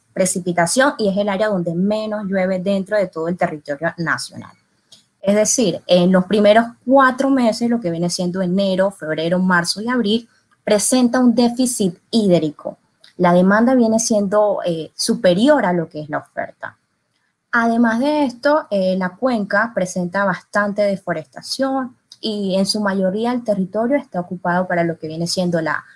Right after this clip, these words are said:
actividades agrícolas, ganaderas y la siembra de lo que es el pasto. Por lo tanto, nos planteamos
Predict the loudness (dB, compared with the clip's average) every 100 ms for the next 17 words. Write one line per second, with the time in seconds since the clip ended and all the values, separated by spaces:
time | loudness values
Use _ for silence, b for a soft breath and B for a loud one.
0 | b -8 -2 2 4 4 2 0 -2 0
1 | 4 4 4 2 2 2 0 -2 -4 2
2 | 4 6 4 2 0 b b _ -2 0
3 | 0 0 0 2 2 0 0 -2 -2 -2
4 | -2 -4 -4 -14 -16 -16 _ _ _ _
5 | _ _ _ _ _ _ _ _ _ _
6 | _ _ _ _ _ _ _ _ _ _
7 | _ _ _ _ _ _ _ _ _ _
8 | 0 2 2 2 2 4 2 2 -2 -2
9 | 0 0 0